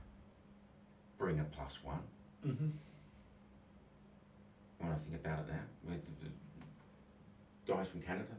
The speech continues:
Speaker 1: they were, they were two of them. Guys from America, two of them. Guys from Australia, two of them. Um,
Speaker 2: Lithuania.
Speaker 1: Lithuania, five of them.
Speaker 2: Five of them.
Speaker 1: Um, they had three tracks.
Speaker 2: Yeah,
Speaker 1: So,
Speaker 2: yeah, yeah.
Speaker 1: you know, fair enough.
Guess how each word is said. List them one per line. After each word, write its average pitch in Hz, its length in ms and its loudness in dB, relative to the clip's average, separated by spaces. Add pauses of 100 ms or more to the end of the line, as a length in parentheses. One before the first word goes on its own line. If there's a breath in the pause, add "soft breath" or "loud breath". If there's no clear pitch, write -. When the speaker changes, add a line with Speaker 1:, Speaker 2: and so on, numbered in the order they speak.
Speaker 1:
they 101 100 -4
were, 92 140 0 (540)
they 95 60 4
were 98 120 4
two 98 160 2
of 82 60 4
them. 85 140 4 (340)
Guys 98 200 4
from 90 120 0
America, 92 320 4
two - 220 -2
of 90 60 2
them. 87 120 -2 (160)
Guys 87 180 8
from - 140 -2
Australia, - 400 0
two 80 160 -2
of - 80 2
them. 80 100 4 (800 loud breath)
Um, 76 320 8
Speaker 2:
Lithuania. 69 460 6
Speaker 1:
Lithuania, 80 460 6 (200)
five - 320 12
of - 60 2
them. - 180 8
Speaker 2:
Five 120 280 12
of - 80 12
them. - 240 6 (280)
Speaker 1:
Um, 76 680 12 (500)
they 82 260 6
had 71 140 2
three - 220 -2
tracks. - 400 -4 (280)
Speaker 2:
Yeah, 139 200 8
Speaker 1:
So, - 100 8
Speaker 2:
yeah, - 60 6
yeah. - 100 4
Speaker 1:
you 151 140 6
know, 151 100 2 (180)
fair - 200 6
enough. - 320 2